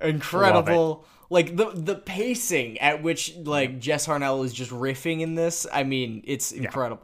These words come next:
Speaker 1: I, I wonder how much of it's improvised.
Speaker 2: I don't know. It would be interesting to know.
Speaker 1: Yeah.
Speaker 2: Um, yeah, I don't know to what degree, yeah, Jess Harnell is kind of, like, just rolling with it, and to, because,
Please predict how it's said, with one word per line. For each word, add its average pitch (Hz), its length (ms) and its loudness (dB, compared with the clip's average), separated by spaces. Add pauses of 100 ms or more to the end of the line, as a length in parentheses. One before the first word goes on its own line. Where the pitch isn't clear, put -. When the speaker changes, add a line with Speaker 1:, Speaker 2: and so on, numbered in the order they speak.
Speaker 1:
I, - 200 -6
I 202 80 6
wonder 247 300 4
how 170 140 2
much 147 160 -2
of 117 100 -12
it's - 220 -12
improvised. 107 680 -12
Speaker 2:
I 196 120 10
don't 269 120 8
know. 226 120 8
It 135 60 6
would 185 240 6
be 185 160 6
interesting 165 440 -2
to 147 60 -2
know. 123 280 -4 (180)
Speaker 1:
Yeah. 104 240 -6 (300)
Speaker 2:
Um, 110 280 0 (720)
yeah, 170 380 4
I 131 80 6
don't 190 160 2
know 185 260 4
to 165 140 -2
what 160 240 2
degree, 135 760 -2 (260)
yeah, 123 160 4
Jess 117 240 0
Harnell 110 320 0
is 107 80 -8
kind 113 240 -2
of, 107 260 -8
like, 104 360 -4
just - 240 -6 (420)
rolling 170 460 6
with 190 200 4
it, - 360 4
and 127 380 -2
to, 131 180 -4 (400)
because, 208 320 6